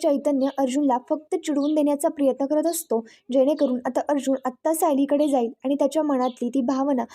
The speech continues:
कुठलीही शंका न ठेवता व्यक्त करेल. चैतन्य आता म्हणत असतो, "पुरावा कुठे? आपल्या प्रोश-, प्रोफेशनमध्ये पुराव्याशिवाय बोलणं अलाउडच नाहीये, त्याच्यामुळे आत्ताच्या आत्ता उठ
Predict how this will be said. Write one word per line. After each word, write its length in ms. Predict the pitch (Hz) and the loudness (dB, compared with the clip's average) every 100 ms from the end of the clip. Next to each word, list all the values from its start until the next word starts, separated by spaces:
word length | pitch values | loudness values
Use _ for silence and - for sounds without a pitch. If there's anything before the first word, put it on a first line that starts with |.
| - _ | -20 _
कुठलीही 360 | 277 269 320 339 | -6 -2 0 0
शंका 340 | 349 294 294 | 0 0 0
न 160 | 285 277 | 2 2
ठेवता 320 | 302 285 269 | 2 2 2
व्यक्त 320 | 262 247 - 247 | 0 -2 -4 -2
करेल. 260 | 247 202 196 _ | 0 0 -4 _
चैतन्य 440 | - 269 277 294 349 | -4 -2 0 0 0
आता 180 | 339 | 2
म्हणत 220 | 339 349 349 | 0 2 0
असतो, 300 | 370 - 285 | 0 0 -2
"पुरावा 380 | 277 277 277 320 | 0 2 2 2
कुठे? 360 | 330 294 269 220 - - | 0 -2 -2 -4 -8 -16
आपल्या 300 | 269 254 285 | -8 0 0
प्रोश-, 340 | 320 320 277 - | 2 2 0 -2
प्रोफेशनमध्ये 720 | - 269 262 285 359 359 349 254 262 | 0 0 2 -2 0 0 2 2 2
पुराव्याशिवाय 600 | 277 269 294 320 320 320 | 2 2 2 0 2 2
बोलणं 340 | 302 320 262 254 | 4 2 2 0
अलाउडच 460 | - 269 254 262 254 | 2 2 4 0 0
नाहीये, 240 | 262 226 208 - - | 0 -2 -4 -8 -6
त्याच्यामुळे 380 | 247 269 294 311 | -2 2 2 2
आत्ताच्या 400 | 285 - 285 339 | 0 -2 0 0
आत्ता 180 | 330 349 | 2 0
उठ 280 | - 277 277 | 2 0 0